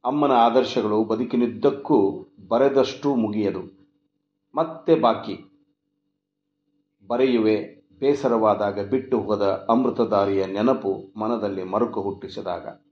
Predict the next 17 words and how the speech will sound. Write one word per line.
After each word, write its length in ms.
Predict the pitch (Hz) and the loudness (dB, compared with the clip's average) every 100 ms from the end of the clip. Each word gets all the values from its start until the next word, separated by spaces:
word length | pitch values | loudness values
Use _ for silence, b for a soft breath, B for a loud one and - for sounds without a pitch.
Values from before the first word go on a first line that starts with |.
| _ _ _ | _ _ _
ಮತ್ತೆ 400 | 110 - - - _ _ _ _ _ _ _ _ _ - | -16 -14 -20 -20 _ _ _ _ _ _ _ _ _ -4
ಎಲ್ಲಾದರೂ 600 | 127 165 185 185 185 185 | 4 6 6 6 6 6
ನಿಮಗೆ 300 | 170 165 156 | 8 6 8
ಏನಾದರೂ 580 | 131 156 165 151 147 139 | 6 6 6 4 4 6
ಓದುತ್ತಾ 520 | 131 139 143 143 131 | 6 6 4 4 4
ಓದುತ್ತಾ 500 | 120 120 123 - 123 | 4 4 2 4 2
ಕಣ್ಣಂಚಿನಲ್ಲಿ 840 | - 113 117 131 120 117 113 107 | 2 2 4 2 2 0 2 2
ಕಂಬನಿ 380 | 110 123 123 117 | 2 2 4 2
ಹರಿದರೆ 760 | 104 104 101 123 110 92 - _ _ _ | 2 0 2 2 2 0 -8 _ _ _
ಆತಂಕವಿಲ್ಲದೆ 840 | 101 117 143 139 131 127 127 120 110 | -4 -2 -2 0 -2 0 2 2 2
ಹತ್ತು 280 | 104 - | 0 -4
ಬಿಡಿ. 540 | 107 92 82 - _ _ _ _ _ _ _ _ | -4 -4 -6 -14 _ _ _ _ _ _ _ _
ಮತ್ತೆ 600 | 110 127 - 113 101 95 | -6 -4 -2 0 -2 -4
ಕಂಬನಿ 420 | - 127 131 135 | -2 0 2 2
ಒರೆಸಿ 640 | 117 107 123 - 98 95 - | 4 4 2 2 -2 -2 0
ಅಮ್ಮನನ್ನ 500 | 117 131 117 107 101 | 0 2 2 2 0
ಬಿಗಿದಪ್ಪಿಕೊಳ್ಳಿ. 1160 | 92 104 110 113 - 110 95 80 80 - _ | -4 -2 0 0 0 -6 -4 -4 -6 -12 _